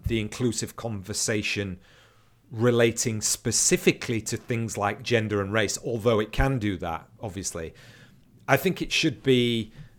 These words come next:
uh, like, understanding how you're being inclusive, really, in terms of tone and expectations of knowledge, and what, what one can and what, what somebody might be able to access,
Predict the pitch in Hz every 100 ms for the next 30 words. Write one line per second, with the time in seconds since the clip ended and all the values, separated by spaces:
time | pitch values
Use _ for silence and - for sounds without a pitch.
0 | - - 135 120 - 165 139 123 - 127
1 | 120 107 123 123 120 120 113 113 - 123
2 | 123 - - - - 143 135 165 156 113
3 | 107 123 113 101 - - 120 117 117 113
4 | 110 - - 117 - 120 123 107 95 113
5 | 110 104 104 - - - - - - -
6 | - 123 113 127 131 - 117 139 151 135
7 | 120 131 123 117 - - 127 120 117 113
8 | - - 147 139 131 - _ _ - -
9 | - _ _ _ _ _ _ _ _ _
10 | _ _ - - - - 156 165 - 180
11 | 139 131 120 135 147 127 120 113 113 -
12 | - - - 117 92 - - -